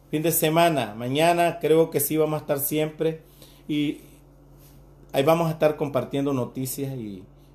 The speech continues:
cualquier cosa importante también, ah, vamos a estar siempre,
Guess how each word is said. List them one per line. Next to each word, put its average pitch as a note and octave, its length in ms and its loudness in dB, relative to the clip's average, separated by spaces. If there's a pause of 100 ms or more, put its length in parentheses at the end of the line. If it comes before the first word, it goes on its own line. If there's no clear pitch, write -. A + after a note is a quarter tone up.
cualquier C#3 420 0
cosa C#3 280 2
importante B2 680 -4
también, A#2 560 -6 (240)
ah, G#2 300 -10 (380)
vamos B2 280 2
a - 20 -2
estar A#2+ 240 -2
siempre, A#2+ 560 0